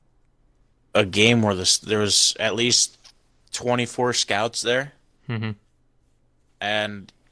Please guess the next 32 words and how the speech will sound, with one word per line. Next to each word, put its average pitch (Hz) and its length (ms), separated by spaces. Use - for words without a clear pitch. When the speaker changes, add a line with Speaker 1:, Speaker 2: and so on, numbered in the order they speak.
Speaker 1:
I 107 220
threw 120 760
a 120 80
no-hitter. 127 560
It 131 160
was 117 240
one 127 480
walk 120 340
away 117 320
from 117 200
being 117 260
a 104 40
perfect 110 400
game. 110 280
Speaker 2:
Nice, 98 460
nice. - 220
Speaker 1:
I 110 80
had 117 260
six - 400
scouts 110 440
walk 113 240
up 113 140
to 117 120
me 123 140
and 104 80
ask 101 320
me 117 100
where 110 100
I'm 113 120
going 110 220
to 107 60
school. 113 440